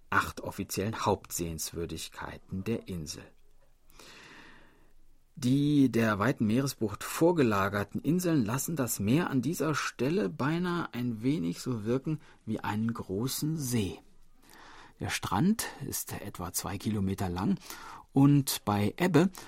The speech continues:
weitet sich die Sandfläche auf etwa zweihundert Meter Breite. Am Ende des Strandes befindet sich der Kusong Pawi, ein großer Felsen, der sich durch unzählige rund gewölbte und gewundene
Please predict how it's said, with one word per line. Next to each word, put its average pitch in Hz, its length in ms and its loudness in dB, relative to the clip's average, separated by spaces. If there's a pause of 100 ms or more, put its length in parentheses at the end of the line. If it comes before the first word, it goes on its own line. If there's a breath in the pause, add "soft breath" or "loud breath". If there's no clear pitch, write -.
(140 loud breath)
weitet 139 560 2
sich 120 300 0
die 98 140 0
Sandfläche 104 800 0 (300 loud breath)
auf 95 300 -4
etwa 107 380 -4
zweihundert 98 840 0
Meter 90 400 -2
Breite. 87 560 -2 (1500 loud breath)
Am - 140 -8
Ende 165 300 8
des 85 180 0
Strandes 98 560 2 (260 soft breath)
befindet 110 480 2
sich 104 220 -2
der 98 200 -4
Kusong 110 720 2
Pawi, 87 540 2 (340 soft breath)
ein 104 160 -12
großer 120 380 2
Felsen, 131 540 2 (540 loud breath)
der 107 260 2
sich 113 340 0
durch 90 280 0
unzählige 107 560 0
rund 110 480 2
gewölbte 107 680 2
und - 240 -8
gewundene 104 720 4